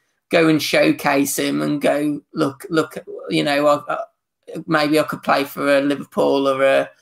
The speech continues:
City, but obviously that's not really materialised yet anyway. Um, do you think we run the danger if we keep Mendes that that's,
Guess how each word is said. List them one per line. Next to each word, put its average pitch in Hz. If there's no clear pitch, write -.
City, 143
but -
obviously 151
that's -
not 143
really 143
materialised 143
yet 147
anyway. 143
Um, 165
do 226
you 214
think 233
we 226
run 214
the 202
danger 190
if 135
we 160
keep 147
Mendes 139
that 156
that's, 156